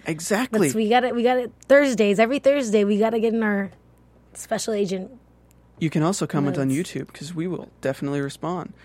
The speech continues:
Speaker 1: And, uh, I didn't write 'em down again this week. I know I keep telling you guys I will do that, but I
Speaker 2: Mm-hmm.
Speaker 1: will promise one of these days I will write down all the YouTubers, and I'll write down the comments, and I will give shout-outs. But
Speaker 2: Which I have been following. And might I just add that if anyone can't catch it right away, tell your friends, tell your family, tell everyone that you can.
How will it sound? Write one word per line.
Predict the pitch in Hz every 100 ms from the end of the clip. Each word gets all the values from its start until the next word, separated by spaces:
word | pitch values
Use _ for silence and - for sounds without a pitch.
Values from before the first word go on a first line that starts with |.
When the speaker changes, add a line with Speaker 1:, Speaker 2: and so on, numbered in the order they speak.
| - -
Speaker 1:
And, | - 151 156
uh, | 151 151 147
I | 156
didn't | 175
write | 160 170
'em |
down | 156 143
again | 147 139
this | 143 147
week. | 147
I | 143
know | 151
I |
keep | 156 156
telling | - 156
you | 147
guys | 147
I | 160
will | 160
do | 147
that, | 147 147 -
but | 147 180
I | 151
Speaker 2:
Mm-hmm. |
Speaker 1:
will | 165 165 - - - - - -
promise | - 262 277 240
one | 269
of |
these | 262 254
days | 233 220 196
I | 196
will | 180
write | 160 180
down | 196 190
all | 190
the | 180
YouTubers, | 156 160 151 151
and | 143
I'll | 143
write | 151
down | 165 160
the |
comments, | 151 143 139 135
and | 135
I |
will | 135 165
give | 185 175
shout-outs. | - 156 147 143 - - - - - _ _ - -
But | 175
Speaker 2:
Which | 160
I | 349
have | 370 262
been | 311
following. | 277 277 269 233 220 - -
And | - 285 277
might | 254 262
I | 269
just | 277 -
add | 262 262
that | 220 220
if | 220 -
anyone | 269 269 294 302 294
can't | - 269
catch | - 247 -
it |
right | 262 247
away, | 262 240 220
tell | 214 254
your | 285
friends, | 285 262 254 254 247
tell | - 262
your | 262
family, | 262 247 247 247
tell | 240 277
everyone | 254 254 240
that | 233
you | 247
can. | 233 220